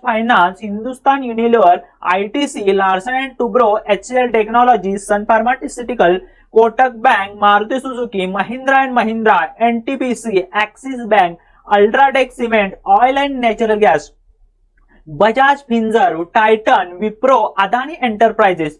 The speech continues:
पॉवर ग्रिड, जेएसडब्ल्यू स्टील, अदानी पोर्ट्स, टाटा मोटर्स, कोल इंडिया, बजाज ऑटो, एशियन पेंट,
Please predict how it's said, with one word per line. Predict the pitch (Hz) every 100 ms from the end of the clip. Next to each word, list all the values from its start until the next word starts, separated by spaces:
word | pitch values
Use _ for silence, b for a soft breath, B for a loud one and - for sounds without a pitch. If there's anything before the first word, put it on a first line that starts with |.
| -
पॉवर | 190 196 247 254
ग्रिड, | 240 214 190 B B - 160
जेएसडब्ल्यू | 190 214 247 - 240 233 254
स्टील, | - 214 180 180
अदानी | 175 175 220 240 262
पोर्ट्स, | - 214 180 180 -
टाटा | 196 196 240
मोटर्स, | 240 233 226 208 170 - -
कोल | 208 240
इंडिया, | 240 226 220 208 156 b b _ 156 139
बजाज | 180 185 240 247 -
ऑटो, | 214 208 226 359 -
एशियन | 220 226 - 233 247 233
पेंट, | - 196 175